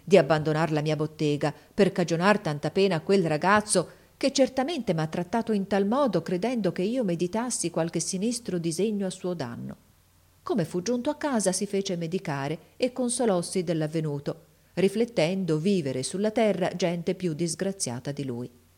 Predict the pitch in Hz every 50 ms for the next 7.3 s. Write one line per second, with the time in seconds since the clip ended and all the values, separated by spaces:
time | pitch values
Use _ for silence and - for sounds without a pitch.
0 | _ _ _ _ _ _ _ _ _ _ _ _ _ _ - 277 302 240 311 302
1 | 240 277 349 359 - - - 269 240 233 220 262 226 247 247 277 277 254 208 220
2 | 202 233 226 - - 240 233 247 247 240 226 208 202 - 247 233 202 180 165 -
3 | - 202 202 185 170 156 156 156 147 147 127 131 139 - - - - 160 - -
4 | 160 156 160 151 143 139 139 135 - - 135 135 135 - 185 165 147 135 - 190
5 | 190 185 - 160 139 147 156 175 170 160 - 180 185 - - - 127 120 - -
6 | - - - - - - - 226 247 240 202 - 196 208 220 214 220 220 214 185
7 | 151 123 120 117 - 127